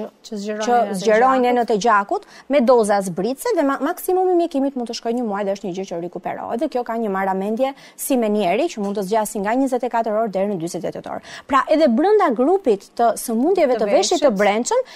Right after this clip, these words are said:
Speaker 2: do
Speaker 1: ne
Speaker 2: të
Speaker 1: kemi
Speaker 2: bëni diagnozë
Speaker 1: prap,
Speaker 2: diferenciale.
Speaker 1: ne kemi prap marramendje të ndryshme, ose është një patologji si menieri, e cila mund të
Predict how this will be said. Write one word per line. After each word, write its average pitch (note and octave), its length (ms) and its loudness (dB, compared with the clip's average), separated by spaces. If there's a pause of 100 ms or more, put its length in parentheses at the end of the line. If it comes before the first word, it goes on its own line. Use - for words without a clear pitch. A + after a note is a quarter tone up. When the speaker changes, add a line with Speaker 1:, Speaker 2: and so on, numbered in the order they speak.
Speaker 2:
do D#4 80 2
Speaker 1:
ne F#4+ 120 6
Speaker 2:
të G4 100 2
Speaker 1:
kemi F#4+ 160 6
Speaker 2:
bëni C#4 200 2
diagnozë F#4 360 4
Speaker 1:
prap, A3 100 -4
Speaker 2:
diferenciale. G#3 760 -6
Speaker 1:
ne E4 140 6
kemi G4+ 220 6
prap G4+ 260 4
marramendje C4+ 640 4
të A#3 160 0
ndryshme, G#3 420 0
ose D#4 300 4
është C#4 160 2
një D4 80 4
patologji G#3+ 480 2
si G#3 140 -6
menieri, F#4+ 440 4 (300)
e C5 120 2
cila F#4+ 340 4 (140)
mund G4 220 4
të G4+ 60 0